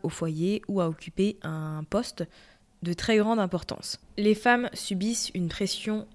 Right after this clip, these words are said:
constante. Peu importe ce qu'elles font, on attend d'elles qu'elles soient une femme de carrière, une mère parfaite, une femme au foyer, une amie idéale, une partenaire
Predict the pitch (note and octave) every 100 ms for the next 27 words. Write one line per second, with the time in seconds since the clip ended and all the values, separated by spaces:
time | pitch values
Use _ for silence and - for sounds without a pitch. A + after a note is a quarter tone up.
0 | - - A3+ - F3+ F#3 G#3+ E3+ - -
1 | - - B3+ C4 F#3 F#3 G#3 G#3+ - -
2 | F#3+ E3+ - G#3+ A#3 F#3+ F#3 F#3 F#3+ F3+
3 | F#3+ G3 G3 F#3+ F3+ E3 - F3 F3 D#3
4 | E3 F3 F3 E3+ F#3 G3 G#3+ A3 A3+ G3
5 | E3 E3+ E3+ F#3+ F3 - G#3+ G#3+ G3+ D#3+
6 | F#3+ F3+ E3 - F3 G#3+ A3+ A#3 A#3 -
7 | - - - G3 F#3+ G3+ G#3+ G#3+ F#3+ E3+
8 | F3 D#3+ E3 F3+ G3 E3+ - - - F3
9 | G3+ - G3+ G3 F#3+ F#3+